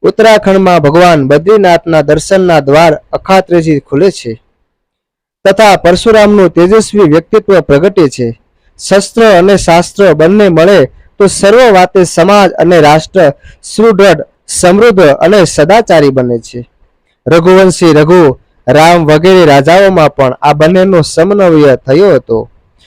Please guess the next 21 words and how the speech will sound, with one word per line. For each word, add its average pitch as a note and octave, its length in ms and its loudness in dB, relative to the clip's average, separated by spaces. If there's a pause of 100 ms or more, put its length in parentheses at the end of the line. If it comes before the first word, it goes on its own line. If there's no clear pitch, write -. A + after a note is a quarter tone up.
(180)
બ્રાહ્મણ F3+ 480 2
ધર્મ E3+ 240 2
એટલે E3+ 420 0
કે E3 160 -2
વિદ્યા D#3+ 440 0
ધર્મ D3 380 0 (340)
અને G3 200 0
ક્ષત્રિય G#3 560 -4
ધર્મ C#3+ 360 0 (360)
બંનેને G3 480 2
ઉજાગર F3 480 2
કરનારા D#3+ 560 0
ભગવાન C#3+ 440 0
પરશુરામ D3 580 -2
છે. A2+ 340 -8 (380)
ભારતમાં D3+ 540 0
અનેક D#3+ 280 0
સ્થળે D3 400 0 (340)
પરશુરામના D#3+ 640 0
મંદિરો D3 520 0
છે. A#2+ 320 -6